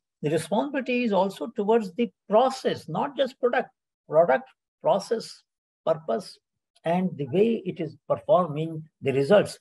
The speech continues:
Performance is not an outcome of just the ingredient. It is also an outcome of the sequence of the process. Like in any, any formulation, we have to follow the same scientific accuracy in being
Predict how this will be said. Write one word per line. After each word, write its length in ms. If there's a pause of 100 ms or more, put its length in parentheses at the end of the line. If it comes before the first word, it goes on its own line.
(420)
Performance 560
is 180
not 340
an 120
outcome 340
of 220
just 280
the 140
ingredient. 560
It 100
is 80
also 220
an 80
outcome 340
of 120
the 80
sequence 600
of 140
the 80
process. 400 (340)
Like 200
in 80
any, 240
any 400
formulation, 640 (420)
we 80
have 140
to 100
follow 260
the 140
same 400 (500)
scientific 720
accuracy 640 (320)
in 400 (400)
being 460